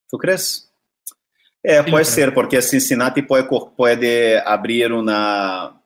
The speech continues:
Speaker 1: puede abrir una, una ventaja muy grande al
Speaker 2: Sí.
Speaker 1: principio, pero Najee Harris tuvo un factor el año pasado muy importante, que en scripts negativos, Najee Harris, eh,
Speaker 2: Sí.
Speaker 1: eran los partidos que tenía muchas recepciones, eh,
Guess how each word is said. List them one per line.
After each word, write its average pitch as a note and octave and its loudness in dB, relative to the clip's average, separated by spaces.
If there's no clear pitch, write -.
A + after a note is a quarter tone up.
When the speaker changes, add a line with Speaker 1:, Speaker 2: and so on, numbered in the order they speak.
Speaker 1:
puede A2+ 2
abrir A2 -2
una, G#2+ -2
una G2+ -4
ventaja G2+ -2
muy G#2 -4
grande A#2 0
al A2+ 2
Speaker 2:
Sí. A2+ -14
Speaker 1:
principio, B2+ -4
pero D3 4
Najee D#3 2
Harris E3 0
tuvo F3+ -4
un F#3 -6
factor D#3+ 0
el A2+ 2
año A#2 0
pasado B2+ -2
muy C3+ 2
importante, C3+ -4
que A2+ 2
en A#2 -4
scripts - -4
negativos, C3+ 0
Najee A#2 -4
Harris, B2 -2
eh, A2 -8
Speaker 2:
Sí. D3 -2
Speaker 1:
eran A2 0
los A#2 -4
partidos A#2+ -4
que - -8
tenía A#2+ -4
muchas A#2+ -2
recepciones, G2+ -8
eh, F#2+ -4